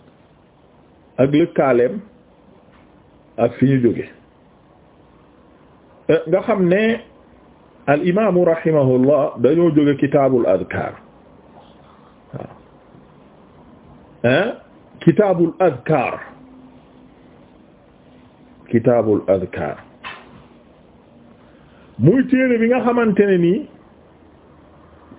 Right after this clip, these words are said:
ah, day wax ci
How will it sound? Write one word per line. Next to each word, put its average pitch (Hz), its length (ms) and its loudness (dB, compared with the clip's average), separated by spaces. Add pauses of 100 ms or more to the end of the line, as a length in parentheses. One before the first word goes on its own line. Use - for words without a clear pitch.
(920)
ah, 185 520 -2 (1700)
day 175 480 0 (1900)
wax 160 360 0 (120)
ci 185 80 -2